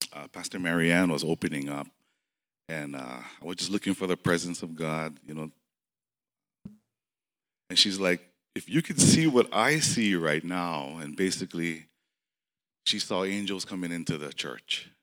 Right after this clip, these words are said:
She's like, "Oh my goodness, they're coming in. If you can only see what I can,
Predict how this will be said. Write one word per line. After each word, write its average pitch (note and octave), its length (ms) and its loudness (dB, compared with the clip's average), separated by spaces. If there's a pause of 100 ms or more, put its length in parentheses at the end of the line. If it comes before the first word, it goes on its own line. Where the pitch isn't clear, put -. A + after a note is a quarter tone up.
(300)
She's D#2 180 -8
like, D2 140 -8
"Oh F#2 80 -4
my G#2 140 -4
goodness, F#2 380 -6
they're D#2+ 140 -6
coming A2+ 360 0
in. G2+ 200 0
If F2 100 -4
you G#2 80 -4
can F2+ 240 0
only C3+ 280 8
see A#2+ 200 -2
what G#2+ 180 2
I F#2+ 120 0
can, G2+ 220 -14